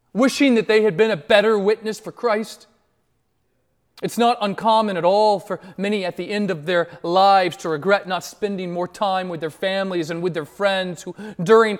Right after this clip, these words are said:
their lives, they put them on the back burner just because of their career. And now, for Joseph's dad,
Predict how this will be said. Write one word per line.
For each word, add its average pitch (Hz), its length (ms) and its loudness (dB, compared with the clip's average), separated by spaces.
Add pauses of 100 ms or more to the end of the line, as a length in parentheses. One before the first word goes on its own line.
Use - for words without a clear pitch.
(140)
their 190 220 2
lives, 202 480 6
they 202 80 0
put - 220 -6
them 220 120 4
on 202 100 -2
the 190 60 -6
back 185 320 0
burner 208 340 -2
just 180 200 -10
because 220 300 -4
of 165 80 -10
their 190 100 -6
career. 190 540 -2 (1700)
And 170 160 -4
now, 196 580 2 (680)
for 170 160 -8
Joseph's 202 640 0
dad, 180 560 0